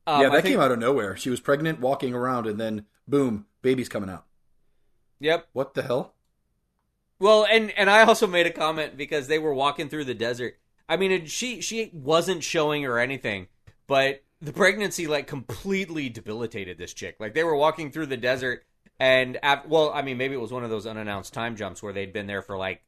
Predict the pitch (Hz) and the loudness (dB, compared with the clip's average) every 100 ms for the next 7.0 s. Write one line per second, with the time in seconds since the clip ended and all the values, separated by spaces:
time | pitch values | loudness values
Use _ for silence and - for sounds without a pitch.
0 | _ 107 92 85 - 123 - 117 113 - | _ -12 -12 -12 -12 -12 -10 -10 -8 -10
1 | 95 101 92 98 85 _ _ _ _ _ | -10 -12 -12 -12 -12 _ _ _ _ _
2 | - 117 110 107 110 104 101 101 - 127 | -10 -4 -2 -2 -2 -2 -2 -8 -6 -4
3 | - 180 170 147 151 139 - _ - 127 | -4 -4 -4 0 0 0 -4 _ -4 -2
4 | 120 101 - 175 165 - 135 120 110 131 | -2 -6 -6 -2 0 -2 -6 -6 -4 -2
5 | 120 107 - 131 127 135 117 98 92 - | -4 -6 -10 -4 -2 -2 -4 -6 -10 -12
6 | - 127 113 107 _ 190 185 185 180 | -12 -10 -10 -12 _ -12 -10 -10 -14